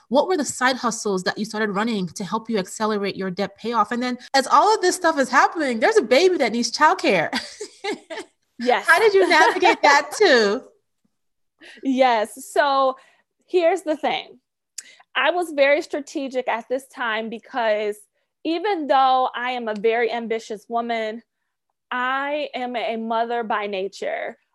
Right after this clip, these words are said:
Speaker 2: Bola, since I was eight years old, I have been obsessed with kids and babies, which I'm sure is what prompted this financial reset, is what I like to call it, because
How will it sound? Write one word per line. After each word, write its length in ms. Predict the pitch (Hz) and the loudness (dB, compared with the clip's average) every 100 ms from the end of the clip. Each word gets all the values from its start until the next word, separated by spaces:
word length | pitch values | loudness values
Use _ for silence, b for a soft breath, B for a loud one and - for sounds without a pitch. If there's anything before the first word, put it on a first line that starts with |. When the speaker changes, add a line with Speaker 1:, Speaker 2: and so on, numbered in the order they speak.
| - | -8
Speaker 2:
Bola, 600 | 214 262 294 311 302 320 - | 0 2 4 2 0 -4 -4
since 340 | 339 339 392 392 | -4 -2 -4 -4
I 260 | 269 269 285 | -2 2 2
was 280 | 262 254 254 - | 2 -2 -4 -2
eight 200 | 262 254 | -4 -2
years 260 | 285 285 | -2 -2
old, 360 | 233 220 247 415 - - | -2 0 -2 -4 -12 -6
I 220 | 247 254 311 | 0 2 2
have 280 | 349 294 | 0 0
been 140 | 269 247 | 2 2
obsessed 500 | 240 - 247 254 - | 0 2 2 2 0
with 140 | 294 | -6
kids 420 | 285 285 262 269 - | -2 0 2 2 -2
and 240 | 240 240 | -6 -2
babies, 540 | 214 240 254 247 269 269 | 2 2 0 -4 -4 -4
which 460 | 254 302 349 - - - | -4 -4 -4 -8 -16 -8
I'm 260 | 262 269 | -4 -4
sure 680 | 277 - - 359 320 269 247 - | -8 -12 -6 -4 -2 -2 -2 0
is 180 | 247 247 | -2 0
what 240 | 254 - | -4 -6
prompted 1000 | _ 330 311 370 339 - 226 214 214 220 _ _ _ _ _ - | _ -10 -8 -8 -10 -6 -6 -6 -10 -12 _ _ _ _ _ -6
this 320 | 247 294 - | -2 -2 -2
financial 580 | 285 262 247 247 285 240 | -2 0 -2 -6 -4 -4
reset, 480 | 226 240 - 226 190 | -4 -8 -4 -2 -2
is 120 | 202 | 0
what 140 | 233 | 0
I 100 | 220 | 0
like 240 | 214 214 - | -4 -6 -10
to 80 | 220 | -18
call 420 | - 330 277 226 | -10 -4 -2 0
it, 200 | 220 - | 0 -2
because 840 | 226 - - - 392 311 247 233 | -10 -14 -12 -4 -2 0 0 -2